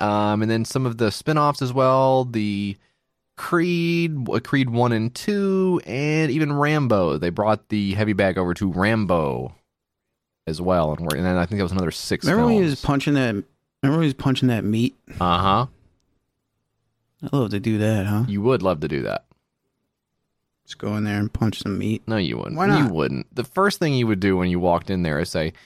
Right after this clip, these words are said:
Speaker 1: "Um, where's the hand sanitizer, please?"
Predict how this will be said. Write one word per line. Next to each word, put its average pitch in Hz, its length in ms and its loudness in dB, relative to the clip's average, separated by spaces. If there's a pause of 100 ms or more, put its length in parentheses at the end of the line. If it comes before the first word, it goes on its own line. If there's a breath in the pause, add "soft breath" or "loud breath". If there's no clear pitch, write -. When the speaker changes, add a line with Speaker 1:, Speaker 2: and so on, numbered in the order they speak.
(260 soft breath)
Speaker 1:
"Um, 214 360 0 (120)
where's 233 300 2
the 240 160 0
hand 214 420 -4
sanitizer, 175 920 0
please?" 233 1200 -6